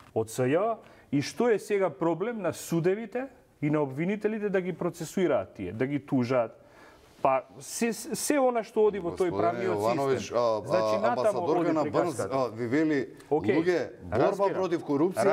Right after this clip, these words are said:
Speaker 1: Разбирам.
Speaker 2: со сегашни функционери,
Speaker 1: Борба
Speaker 2: не е за,
Speaker 1: против
Speaker 2: за оние.
Speaker 1: корупција
Speaker 2: С Ј О
Speaker 1: се
Speaker 2: си го тера
Speaker 1: сложува.
Speaker 2: случајот.
Speaker 1: Но
Speaker 2: Меѓутоа,
Speaker 1: треба
Speaker 2: што
Speaker 1: да
Speaker 2: е со
Speaker 1: сватиш
Speaker 2: сегашните?
Speaker 1: дека
Speaker 2: Ти-,
Speaker 1: системските
Speaker 2: тоа е
Speaker 1: решенија
Speaker 2: проблемот, не е, не е проблемот
Speaker 1: Не.
Speaker 2: С Ј О.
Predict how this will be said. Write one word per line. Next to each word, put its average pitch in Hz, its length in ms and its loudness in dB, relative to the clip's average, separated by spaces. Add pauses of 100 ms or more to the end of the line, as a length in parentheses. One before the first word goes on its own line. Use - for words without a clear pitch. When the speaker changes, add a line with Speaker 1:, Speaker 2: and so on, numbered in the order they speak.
Speaker 1:
Разбирам. 175 280 -2
Speaker 2:
со 101 40 -6
сегашни 190 440 2
функционери, 160 600 2
Speaker 1:
Борба 220 160 4 (180)
Speaker 2:
не - 60 4
е - 20 0
за, 180 160 0
Speaker 1:
против 202 280 0
Speaker 2:
за - 140 -2
оние. 180 440 4
Speaker 1:
корупција 208 160 4
Speaker 2:
С 185 80 -4
Ј 226 200 6
О 214 100 6
Speaker 1:
се 180 60 -4
Speaker 2:
си 165 60 -2
го 156 140 4
тера 220 200 4 (120)
Speaker 1:
сложува. 175 180 0
Speaker 2:
случајот. 113 260 -2 (200)
Speaker 1:
Но 139 100 2
Speaker 2:
Меѓутоа, 156 160 2
Speaker 1:
треба 214 200 8
Speaker 2:
што 226 80 2
Speaker 1:
да 208 80 4
Speaker 2:
е 220 100 4
со - 20 -4
Speaker 1:
сватиш 175 300 2
Speaker 2:
сегашните? 180 380 0
Speaker 1:
дека 185 280 0
Speaker 2:
Ти-, - 20 -4
Speaker 1:
системските - 840 -2
Speaker 2:
тоа 214 200 6
е 220 60 2
Speaker 1:
решенија 180 100 -4 (120)
Speaker 2:
проблемот, 202 380 0
не 151 240 2
е, 135 40 0
не 135 200 2
е 160 60 0
проблемот 180 480 2
Speaker 1:
Не. - 40 -16
Speaker 2:
С - 40 -4 (140)
Ј 190 80 4
О. 185 80 -2